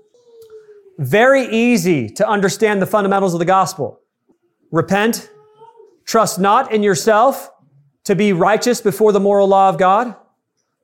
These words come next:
Trust only in the righteousness of Christ alone. That's the gospel. But to understand the doctrine of union, to understand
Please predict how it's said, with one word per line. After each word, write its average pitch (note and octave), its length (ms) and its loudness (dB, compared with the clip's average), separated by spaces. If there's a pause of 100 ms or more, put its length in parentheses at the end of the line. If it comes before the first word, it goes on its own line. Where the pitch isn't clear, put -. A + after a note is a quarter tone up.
Trust F#3+ 340 -2
only F3+ 400 0
in C#3+ 80 -2
the C#3+ 80 -2
righteousness D3+ 540 -4
of A#2 100 -12
Christ D3+ 340 -2
alone. B2+ 440 -4 (720)
That's C#4 200 -2
the A3 80 -4
gospel. G3+ 500 -2 (680)
But F#3+ 120 -8
to - 100 -6
understand A3 440 -2
the F3+ 60 0
doctrine F#3 440 -2
of B2+ 80 -4
union, E3 500 -4 (680)
to A3 120 0
understand A#3 960 -2